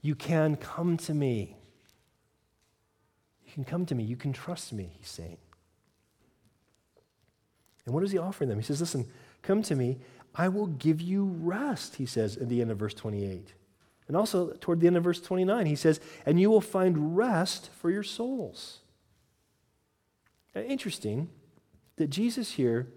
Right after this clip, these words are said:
is calling people who need rest to find rest in him. Do you know who needs rest more than anybody else?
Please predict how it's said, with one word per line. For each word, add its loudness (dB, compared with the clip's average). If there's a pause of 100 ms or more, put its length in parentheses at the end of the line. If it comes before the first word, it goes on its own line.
(760)
is 4
calling 2
people 0 (480)
who 2
need 2
rest 0
to -8
find 0
rest -4 (480)
in -2 (460)
him. -2 (2750)
Do -2
you 2
know 6
who 4
needs 4
rest 0
more 0
than -2
anybody 0
else? -6